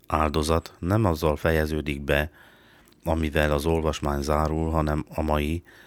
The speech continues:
hanem azzal, hogy Illés mindegy szálig megöleti Bál profétáit. Jézus keresztje mellett a farizeusok és írástudók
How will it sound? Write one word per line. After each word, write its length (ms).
hanem 220
azzal, 260
hogy 240
Illés 440
mindegy 320
szálig 420
megöleti 580
Bál 320
profétáit. 920
Jézus 480
keresztje 480
mellett 480
a 40
farizeusok 680
és 180
írástudók 760